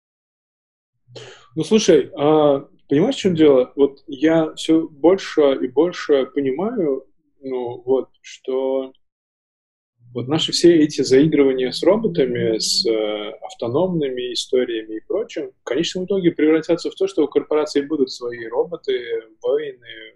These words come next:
военные роботы и прочие роботы, которые, собственно, будут использоваться по тем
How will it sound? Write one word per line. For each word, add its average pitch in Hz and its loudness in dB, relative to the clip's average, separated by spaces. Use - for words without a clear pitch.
военные 123 -12
роботы 117 -18
и 110 -12
прочие 123 -6
роботы, 156 -6
которые, 131 -10
собственно, 123 -16
будут 113 -18
использоваться 131 -4
по 113 -8
тем 135 -10